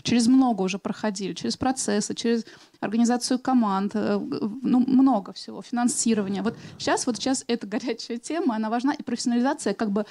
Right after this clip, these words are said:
ресурсная часть со стороны профессионалов.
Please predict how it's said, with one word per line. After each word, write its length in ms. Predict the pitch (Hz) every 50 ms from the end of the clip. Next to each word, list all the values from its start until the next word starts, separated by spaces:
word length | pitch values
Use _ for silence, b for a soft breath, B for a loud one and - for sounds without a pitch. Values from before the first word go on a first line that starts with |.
| B B B
ресурсная 760 | - 233 254 - - 294 254 - - - 233 214 196 185 190 - _ _ _ _ _ _ _ _ _ _ _ _ _ _ _ _ -
часть 360 | - - 247 226 196 185 - -
со 80 | -
стороны 360 | - - - 214 226 233 208
профессионалов. 680 | 190 - - 196 - - 226 220 226 254 294 359 403 -